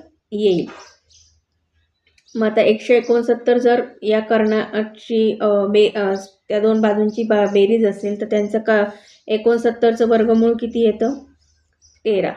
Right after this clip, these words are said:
मग कर्णाची लांबी किती आली, तेरा. म्हणजेच इथे बघा हे त्या पद्धतीने सोडवून दाखवले. त्रिकोण एबीसी मध्ये, अ, जर बाजू बारा आणि एक बाजू पाच आहे तर यांची जो वर्ग आहे त्याची बेरीज किती येणार आहे,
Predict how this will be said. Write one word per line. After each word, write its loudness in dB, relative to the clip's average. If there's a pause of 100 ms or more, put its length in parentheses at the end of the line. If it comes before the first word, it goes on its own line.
(720)
मग 0 (960)
कर्णाची 0
लांबी 2
किती -2
आली, 0 (480)
तेरा. -2 (760)
म्हणजेच 0
इथे 0
बघा 0
हे 2
त्या -2
पद्धतीने -2
सोडवून 0
दाखवले. -2
त्रिकोण -2
एबीसी 0
मध्ये, -2 (840)
अ, -2
जर 4
बाजू 2
बारा 2
आणि 0
एक -4
बाजू 0 (360)
पाच -4
आहे -6
तर -8
यांची -2 (600)
जो 4
वर्ग 4
आहे 2
त्याची -4
बेरीज 0
किती -6
येणार 0
आहे, -2